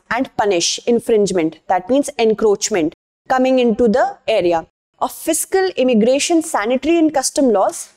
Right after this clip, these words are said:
within its territory and territorial sea. Moving on. Unlike the territorial sea, the contiguous zone only gives jurisdiction to a state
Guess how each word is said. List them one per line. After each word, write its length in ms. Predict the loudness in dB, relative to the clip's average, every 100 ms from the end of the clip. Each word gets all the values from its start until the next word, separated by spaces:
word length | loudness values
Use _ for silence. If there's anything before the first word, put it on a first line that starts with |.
| _
within 280 | 0 0 2
its 240 | -2 -4 -2
territory 440 | -2 -2 -2 0
and 140 | 0
territorial 480 | 0 -2 0 0 0
sea. 200 | 0 -6 -10 _ _ -2
Moving 260 | 0 0
on. 120 | -2 -10 _ _ -6
Unlike 340 | -2 0 0
the 120 | 0 0
territorial 540 | 0 2 2 2 0
sea, 380 | 0 0 0 -2 -10 _ _
the 100 | -2
contiguous 580 | 0 0 0 0 -2 -2
zone 340 | -4 0 0 0
only 340 | 0 2 4
gives 240 | 2 0 -2
jurisdiction 680 | 0 0 2 -2 -2 0 2
to 240 | 2 0 -2
a 80 | -6
state 500 | -4 -2 -2 -4